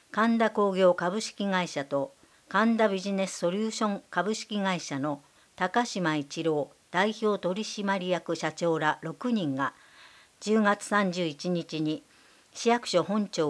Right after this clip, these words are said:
を訪れ、中村市長から感謝状が贈られました。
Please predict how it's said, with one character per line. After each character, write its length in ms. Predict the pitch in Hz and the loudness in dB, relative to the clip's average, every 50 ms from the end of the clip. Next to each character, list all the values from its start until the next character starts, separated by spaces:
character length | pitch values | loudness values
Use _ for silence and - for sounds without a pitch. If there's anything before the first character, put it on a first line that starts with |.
| 135 131 | 0 -2
を 60 | 131 131 | -4 -4
訪 180 | - - 156 143 143 147 | -4 -6 -6 -4 -4 -4
れ、 200 | 143 127 - - _ _ _ _ _ _ _ _ - - | -6 -6 -8 -10 _ _ _ _ _ _ _ _ -6 -4
中 280 | 170 175 - 214 220 | -2 0 2 4 4
村 220 | 220 214 202 196 185 | 4 4 4 2 2
市 120 | - - | 0 -2
長 220 | - 202 180 160 | 0 2 2 2
か 140 | - - 147 | 2 0 0
ら 240 | 143 151 151 147 - - | 2 2 2 2 0 -2
感 220 | - 175 196 208 | -4 -4 -4 -2
謝 160 | 208 - 196 | -2 -2 -2
状 220 | 185 185 190 185 180 | 0 2 2 2 4
が 160 | 175 170 160 | 2 2 0
贈 180 | 147 - 156 139 | 0 -2 -4 -6
ら 120 | 143 143 | -4 -4
れ 100 | 143 135 | -4 -4
ま 140 | 131 139 135 | -4 -6 -6
し 100 | - - | -8 -10
た。 200 | - 123 - | -8 -10 -10